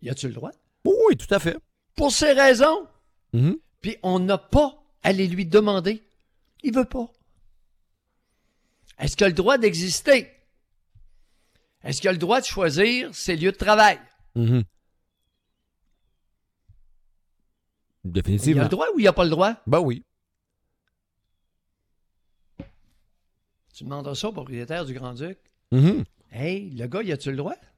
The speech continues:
Speaker 2: Et si on élargit ? Tu sais, parce
Speaker 1: Les
Speaker 2: que
Speaker 1: comportements de la clientèle,
Speaker 2: Mhm.
Speaker 1: pour des raisons X, ça le dérange ?
Speaker 2: C'est tes affaires.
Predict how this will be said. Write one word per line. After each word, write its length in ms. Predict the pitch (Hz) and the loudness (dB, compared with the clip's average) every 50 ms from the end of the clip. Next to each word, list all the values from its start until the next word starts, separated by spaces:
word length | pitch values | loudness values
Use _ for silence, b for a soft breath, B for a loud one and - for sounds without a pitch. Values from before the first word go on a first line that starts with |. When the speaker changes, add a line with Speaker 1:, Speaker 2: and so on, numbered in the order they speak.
| _ _ _ _ _ _ _ _ _ _ _ _ _ _ _ _ _ _ _ _ - - - - _ _ _ _ _ _ _ _ _ _ _ _ _ _ _ _ _ | _ _ _ _ _ _ _ _ _ _ _ _ _ _ _ _ _ _ _ _ -20 -20 -20 -20 _ _ _ _ _ _ _ _ _ _ _ _ _ _ _ _ _
Speaker 2:
Et 100 | - 151 | -6 -4
si 280 | 127 - - - - 403 | -2 -2 -2 0 2 2
on 120 | 330 185 165 | 2 4 4
élargit ? 540 | 156 143 131 117 92 95 101 98 110 120 - - _ _ _ _ _ - | 2 2 0 -2 -2 -4 -6 -6 -6 -6 -8 -10 _ _ _ _ _ -6
Tu 40 | _ | _
sais, 80 | - 190 | -2 2
parce 180 | - 170 - | 2 2 2
Speaker 1:
Les 80 | 143 160 | 2 2
Speaker 2:
que 60 | 135 | 2
Speaker 1:
comportements 640 | 123 202 208 208 214 202 - 214 208 202 226 262 277 | 2 2 2 2 0 2 2 2 2 4 4 2 2
de 60 | 233 | 2
la 100 | 196 170 | 2 0
clientèle, 760 | 147 - 160 160 151 147 135 - 180 202 214 226 240 233 175 143 - | 0 0 0 0 0 0 0 2 2 2 2 0 -4 -10 -14 -16 -12
Speaker 2:
Mhm. 260 | 113 113 120 127 123 - _ _ _ - | -10 -8 -8 -8 -10 -12 _ _ _ -10
Speaker 1:
pour 100 | 156 147 | -6 0
des 140 | 147 190 | 2 2
raisons 380 | 190 175 190 180 156 175 180 180 | 4 4 2 2 2 2 2 2
X, 260 | 185 208 233 - - | 2 2 2 0 0
ça 120 | - 185 165 | 0 0 0
le 60 | 143 | 2
dérange ? 600 | 139 147 139 151 165 196 254 - - - - - _ _ _ _ _ _ _ _ _ _ _ _ _ _ _ _ _ _ _ _ _ _ _ _ _ _ _ _ _ _ _ _ _ _ _ _ _ _ _ _ _ _ _ _ _ _ _ _ _ _ _ _ _ _ _ | 0 0 0 0 -2 -4 -6 -12 -20 -20 -20 -20 _ _ _ _ _ _ _ _ _ _ _ _ _ _ _ _ _ _ _ _ _ _ _ _ _ _ _ _ _ _ _ _ _ _ _ _ _ _ _ _ _ _ _ _ _ _ _ _ _ _ _ _ _ _ _
Speaker 2:
C'est 60 | - 107 | -14 -8
tes 180 | - 160 170 | -6 -4 -2
affaires. 240 | 190 185 - - - | -2 -2 -2 -4 -6